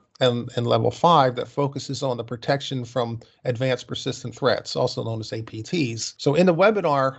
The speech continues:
we intentionally did not discuss specifics on C M M C maturity models levels four and five, since those levels are still evolving and haven't been published yet.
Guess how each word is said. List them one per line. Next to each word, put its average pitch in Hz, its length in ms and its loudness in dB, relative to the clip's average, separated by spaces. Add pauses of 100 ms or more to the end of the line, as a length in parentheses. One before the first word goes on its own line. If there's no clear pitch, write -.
we 139 120 -6
intentionally 151 520 -6
did 131 160 -8
not 131 260 -4
discuss 160 400 -2
specifics - 640 -8
on 123 200 -4
C - 360 -8
M 131 100 0
M 123 100 -2
C 123 480 -6
maturity 180 480 0
models 117 480 0
levels 120 360 0
four 123 400 -2
and 113 140 -6
five, 113 380 0
since 120 200 -10
those 139 180 0
levels 127 320 0
are 123 60 -8
still 156 460 2
evolving 131 640 2 (180)
and 120 140 -4
haven't 127 300 -4
been 113 140 -6
published 120 520 -4
yet. 113 360 -4